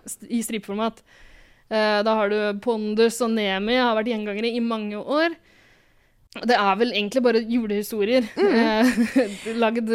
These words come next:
Speaker 1: som de stripene man er vant til fra den kanten.
Speaker 2: Det har jo vært noen fantastiske Pondus, eh, julehefter, synes jeg. Jeg har lest veldig
Speaker 1: Ja.
Speaker 2: mye Pondus i min, eh, eh, ungdomstid.
Speaker 1: Ikke sant? Da kan vi kanskje trekke fram det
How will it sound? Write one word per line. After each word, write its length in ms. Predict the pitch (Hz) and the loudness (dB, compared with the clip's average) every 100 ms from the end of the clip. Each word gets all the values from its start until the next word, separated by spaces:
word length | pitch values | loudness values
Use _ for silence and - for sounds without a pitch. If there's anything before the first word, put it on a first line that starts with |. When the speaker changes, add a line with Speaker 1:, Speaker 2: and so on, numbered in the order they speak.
| 220 | 0
Speaker 1:
som 240 | 226 214 | 0 -2
de 160 | 208 214 | -2 -4
stripene 300 | 202 226 202 | -4 -4 -4
man 120 | 196 202 | -2 -2
er 80 | |
vant 180 | 185 180 | -2 -6
til 100 | 214 | -6
fra 120 | 202 | -4
den 100 | 190 | -4
kanten. 380 | 190 185 - 277 - | -6 -10 -8 -8 -2
Speaker 2:
Det 160 | 220 | 0
har 160 | 202 170 | 2 2
jo 60 | 233 | 2
vært 180 | 208 208 | 0 0
noen 160 | 196 | -2
fantastiske 680 | - 196 - 170 - 170 175 | -2 -4 -2 -6 -6 -6 -4
Pondus, 520 | 185 165 156 156 - | -4 -4 -4 -8 -6
eh, 480 | 170 160 160 160 156 - | -2 0 0 0 -4 -4
julehefter, 500 | 160 156 - 165 170 | -4 -4 -4 -4 -4
synes 160 | 185 | 0
jeg. 240 | 170 285 330 | 4 4 4
Jeg 80 | 196 | 0
har 120 | 208 | 2
lest 160 | 202 196 | 0 0
veldig 200 | 196 175 | 0 0
Speaker 1:
Ja. 20 | |
Speaker 2:
mye 140 | 170 175 | -2 -2
Pondus 380 | 175 160 165 175 | -4 -4 -6 -4
i 120 | 175 | -2
min, 340 | 170 170 170 | 0 -2 -2
eh, 480 | 165 165 165 165 165 - _ - | 0 0 0 -2 -4 -6 _ -12
eh, 300 | 170 170 160 - _ - | -8 -8 -10 -16 _ -2
ungdomstid. 800 | 220 190 202 208 - 294 359 403 - - | -2 2 2 2 0 2 2 2 -6 -8
Speaker 1:
Ikke 160 | 240 | -4
sant? 180 | 233 254 | 0 2
Da 60 | 262 | 2
kan 120 | 254 | 2
vi 40 | 254 | 2
kanskje 160 | 269 247 | 2 2
trekke 220 | 262 240 | 0 0
fram 240 | 233 226 | 0 0
det 80 | 233 | 0